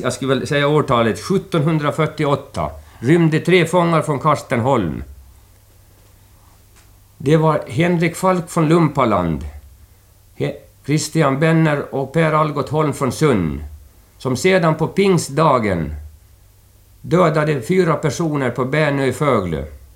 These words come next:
men rymde därifrån sedan till Stockholm, men blev fasttagna på en ölkällare och återförda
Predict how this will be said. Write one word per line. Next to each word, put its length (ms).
men 180
rymde 380
därifrån 580
sedan 320
till 160
Stockholm, 680
men 220
blev 160
fasttagna 840
på 160
en 100
ölkällare 880
och 240
återförda 800